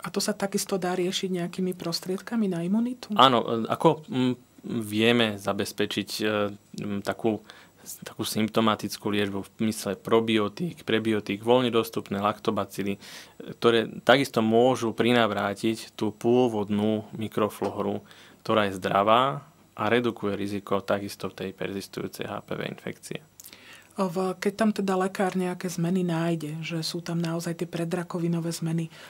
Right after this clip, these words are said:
Speaker 1: ako sa to rieši?
Speaker 2: E, takáto pacientka, pokiaľ má na cytologických steroch, e,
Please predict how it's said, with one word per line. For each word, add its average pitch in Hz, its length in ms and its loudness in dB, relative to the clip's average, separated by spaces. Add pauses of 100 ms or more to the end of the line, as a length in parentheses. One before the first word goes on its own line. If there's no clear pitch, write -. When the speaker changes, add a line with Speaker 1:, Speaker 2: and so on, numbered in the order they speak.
Speaker 1:
ako 190 240 -2
sa 214 80 0
to 175 160 -4
rieši? 156 480 -6
Speaker 2:
E, - 40 -18 (1000)
takáto 143 320 2
pacientka, 113 800 -2
pokiaľ 113 400 -2
má 101 160 -4
na 95 160 -8
cytologických 110 720 0
steroch, - 640 2
e, 107 160 -8